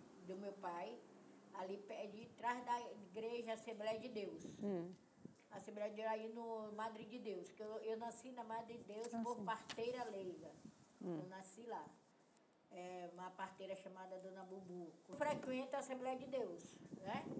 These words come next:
Speaker 1: Tô lá na igreja, aquela igreja lá. Tô lá e tal, aí chegou o tal de batismo, né?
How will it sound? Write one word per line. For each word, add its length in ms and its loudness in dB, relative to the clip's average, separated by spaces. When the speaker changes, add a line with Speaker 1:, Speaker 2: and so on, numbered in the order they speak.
Speaker 1:
Tô 140 2
lá 260 8
na 140 0
igreja, 320 0
aquela 240 -4
igreja 340 2
lá. 340 0
Tô 120 -4
lá 420 4
e 160 4
tal, 280 8
aí 600 4
chegou 260 6
o 60 10
tal 160 12
de 80 8
batismo, 680 6
né? 240 0